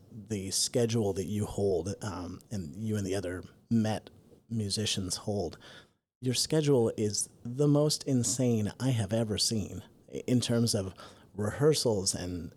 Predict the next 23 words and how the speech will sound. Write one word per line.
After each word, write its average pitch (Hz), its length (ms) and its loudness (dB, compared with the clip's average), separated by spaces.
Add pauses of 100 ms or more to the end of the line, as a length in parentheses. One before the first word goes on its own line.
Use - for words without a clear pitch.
and 92 240 -6
split - 440 2 (260)
orchestra, 117 580 0
orchestra - 500 -4
A 120 280 4
or 87 160 -4
orchestra - 340 -8
B 117 320 0
or 85 180 -4
one 98 220 -2
or 90 60 -4
two, 101 260 0
or 87 200 -4 (680)
how 175 160 0
do 226 100 4
you 233 140 8
manage 180 420 6
it? - 220 -10 (420)
Because 135 420 2 (180)
it's, - 460 0 (640)
it's - 200 -2
unlike 160 480 4
any 143 320 4